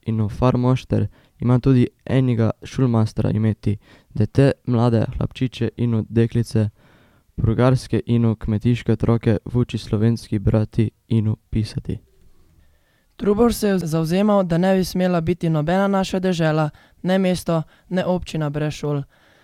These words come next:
Speaker 2: Prav tako bi moral imeti vsak duhovnik v svoji župniji učitelja, ki bi poučeval dečke in deklice, meščanske in kmečke otroke slovensko brati in pisati.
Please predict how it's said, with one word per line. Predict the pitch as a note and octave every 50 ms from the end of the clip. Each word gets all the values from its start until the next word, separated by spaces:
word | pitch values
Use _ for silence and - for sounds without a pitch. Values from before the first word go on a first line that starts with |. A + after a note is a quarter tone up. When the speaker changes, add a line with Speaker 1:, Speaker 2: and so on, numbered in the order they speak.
| _ _ -
Speaker 2:
Prav | F3 F#3 G3+ G#3+
tako | - G#3+ G#3 - G3+ G3+
bi | F3+ F3+
moral | F#3 F#3 F#3+ F#3+ F#3 F3 -
imeti | E3+ E3+ F3 F3+ F#3 - E3
vsak | D#3+ - - G3 G3
duhovnik | F#3 F#3+ F#3+ - - F#3 F3+ F3 F3 E3+ -
v | -
svoji | - F3 F3 E3+
župniji | D#3 E3 E3 - E3+ E3 E3 D#3+
učitelja, | D#3 - - F#3 G3 - G#3 G3+ G3 F#3+ F#3 - - _ - _ _
ki | - - F3
bi | E3+ E3
poučeval | - - D#3+ D#3+ - - E3+ F3 F3 E3+
dečke | D#3+ F3+ G3 G3+ - - G#3 G3 F#3+ - _
in | F#3 F3+ F3+
deklice, | F3+ F3+ E3+ - D#3+ D3+ - - - C#3 C#3 - _ _ _ _ _ _ _ _ -
meščanske | D#3+ D#3 - - - F#3+ G3 G3+ - - - F#3+ F3+ F3 - -
in | F3+ F#3
kmečke | - - F#3 F3+ F3 E3+ - - D#3
otroke | D3 - D#3 D#3 D#3 D3+ - D3+ C#3+
slovensko | - - - D3 D#3 D#3+ D#3+ - - - C#3
brati | C#3 C#3+ D#3 E3 F3 - - F#3+ F#3+ F3 - _ _
in | F#3+ F#3 E3+
pisati. | - E3 D#3 - - D3 - - C#3 C3